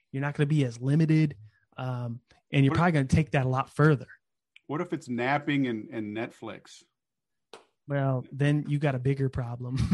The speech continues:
Speaker 1: <laughs>
Speaker 2: All right. All right. I, I was hoping maybe there was a way. Okay. Um,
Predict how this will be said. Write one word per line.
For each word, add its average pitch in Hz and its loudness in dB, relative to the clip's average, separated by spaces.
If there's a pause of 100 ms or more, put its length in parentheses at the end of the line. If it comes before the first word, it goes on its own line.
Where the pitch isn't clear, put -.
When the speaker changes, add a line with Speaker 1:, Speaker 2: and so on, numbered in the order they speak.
(100)
Speaker 1:
<laughs> 240 6
Speaker 2:
All 233 0
right. 214 0 (140)
All 208 -2
right. 196 -4
I, 151 0
I 185 4
was 190 2
hoping 175 0
maybe 127 -2
there 120 -4
was 117 -6
a 117 -10
way. 101 -8
Okay. 120 -4 (1080)
Um, 139 0